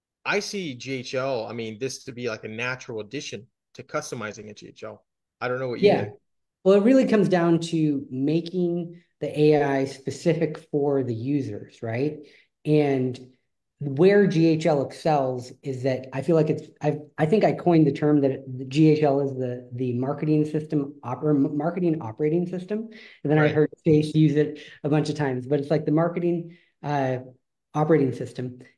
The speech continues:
Speaker 2: And so the whole idea is that you're building the workflows that are going to let your users succeed in their business, right? So, like, you're enabling small businesses to thrive and grow.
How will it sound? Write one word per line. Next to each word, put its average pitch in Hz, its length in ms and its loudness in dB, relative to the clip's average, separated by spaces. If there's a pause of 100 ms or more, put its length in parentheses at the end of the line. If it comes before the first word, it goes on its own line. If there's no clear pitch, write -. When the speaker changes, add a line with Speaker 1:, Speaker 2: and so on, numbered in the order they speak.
(120)
Speaker 2:
And 160 200 6
so 165 460 2 (960)
the 143 120 -2
whole 208 140 2
idea 165 240 4
is 147 40 0
that 120 160 -4
you're 175 180 4
building 151 920 0 (160)
the 135 80 -4
workflows 127 880 -2 (300)
that 139 200 -4
are 139 120 -2
going 151 260 4
to 135 320 -2
let 147 320 -2
your 143 180 -2
users 131 480 -4
succeed 127 600 -2
in 123 200 -6
their 117 140 -4
business, 117 500 -10
right? 123 300 -6
So, - 120 -2
like, 131 300 -6 (280)
you're 185 260 6
enabling 156 560 4
small 147 260 0
businesses 131 720 -6 (320)
to 139 100 -4
thrive 139 520 0
and 120 140 -4
grow. 117 480 -4